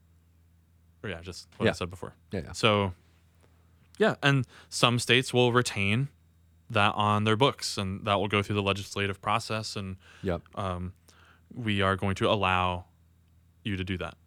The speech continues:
Speaker 2: Mm-hmm.
Speaker 1: And some will not.
Speaker 2: And some people will move or travel interstate.
Speaker 1: Mm-hmm. And there's, there's interesting, uh, legal conversations about, uh, like, can you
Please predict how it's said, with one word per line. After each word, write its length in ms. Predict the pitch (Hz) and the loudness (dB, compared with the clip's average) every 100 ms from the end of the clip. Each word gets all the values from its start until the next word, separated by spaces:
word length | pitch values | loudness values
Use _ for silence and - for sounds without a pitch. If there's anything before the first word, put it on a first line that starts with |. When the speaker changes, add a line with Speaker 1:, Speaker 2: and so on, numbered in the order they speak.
| - | -8
Speaker 2:
Mm-hmm. 180 | 87 73 - _ _ _ _ _ _ | -8 -8 -16 _ _ _ _ _ _
Speaker 1:
And 140 | 87 | -10
some 180 | - 92 | -6 -4
will 100 | 95 | 0
not. 220 | 131 165 - _ _ _ _ _ _ _ _ _ _ _ _ _ _ _ - | 0 0 -4 _ _ _ _ _ _ _ _ _ _ _ _ _ _ _ -20
Speaker 2:
And 100 | - | -14
some 120 | 80 | -12
people 180 | 82 87 | -10 -8
will 80 | 92 | -6
move 300 | 107 104 - _ _ _ _ _ _ _ _ _ - | -4 -6 -10 _ _ _ _ _ _ _ _ _ -20
or 80 | - | -12
travel 300 | 90 82 85 | -8 -6 -6
interstate. 400 | 85 - 107 92 _ _ _ _ 101 | -6 -8 -8 -8 _ _ _ _ -10
Speaker 1:
Mm-hmm. 160 | 127 147 _ _ - - - | -10 -10 _ _ -20 -20 -8
And 100 | 214 | 2
there's, 140 | 220 180 - | 4 4 2
there's 200 | - 202 | 4 4
interesting, 540 | 143 147 143 - 131 127 | 6 4 2 4 4 6
uh, 300 | 117 110 107 | 6 6 4
legal 560 | 104 110 110 110 104 - - - - _ | 4 6 6 6 2 -2 -20 -20 -20 _
conversations 720 | - 113 101 - 101 107 104 | 2 4 2 4 2 2 0
about, 380 | 101 98 98 - _ - - - _ | 4 4 4 0 _ -20 -20 -20 _
uh, 320 | - 104 92 - - _ _ _ _ _ _ _ _ | -4 -2 -4 -6 -16 _ _ _ _ _ _ _ _
like, 140 | - - | -12 -8
can 300 | 110 104 104 | -2 2 4
you 420 | 104 101 104 | 4 4 2